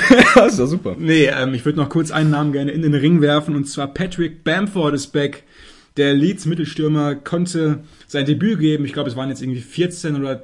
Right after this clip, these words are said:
Speaker 2: dreizehn Spiele, wo er draußen sitzen musste, war ziemlich mies verletzt. Jetzt kam er wieder zurück, wurde eingewechselt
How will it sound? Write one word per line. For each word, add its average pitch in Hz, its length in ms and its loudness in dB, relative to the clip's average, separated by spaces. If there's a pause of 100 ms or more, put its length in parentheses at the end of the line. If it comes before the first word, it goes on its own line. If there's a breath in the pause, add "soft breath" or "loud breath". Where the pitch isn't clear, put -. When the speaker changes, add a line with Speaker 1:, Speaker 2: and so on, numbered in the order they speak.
(120)
Speaker 2:
dreizehn 147 400 -4
Spiele, 151 340 -6
wo 127 100 -4
er 127 40 -2
draußen 139 420 -4
sitzen 147 280 -6
musste, 143 300 -8
war 131 260 -8
ziemlich 156 460 -6 (320 soft breath)
mies 165 320 0
verletzt. 147 580 -2 (380 soft breath)
Jetzt - 140 -10
kam 175 180 0
er 165 40 0
wieder 156 160 0
zurück, 160 280 -2
wurde 147 280 2
eingewechselt 139 800 -2